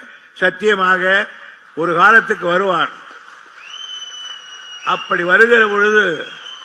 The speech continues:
இந்த மன்றத்திலே நான் தெரிவிக்கிறேன், தலைவர் பெற்ற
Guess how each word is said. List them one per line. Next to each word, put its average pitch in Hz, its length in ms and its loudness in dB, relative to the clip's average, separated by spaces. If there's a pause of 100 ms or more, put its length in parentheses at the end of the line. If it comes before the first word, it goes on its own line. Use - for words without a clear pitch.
(480)
இந்த 165 200 -8
மன்றத்திலே 208 600 0
நான் 196 200 0
தெரிவிக்கிறேன், 185 800 -6 (1400)
தலைவர் 226 520 4 (500)
பெற்ற 202 380 -4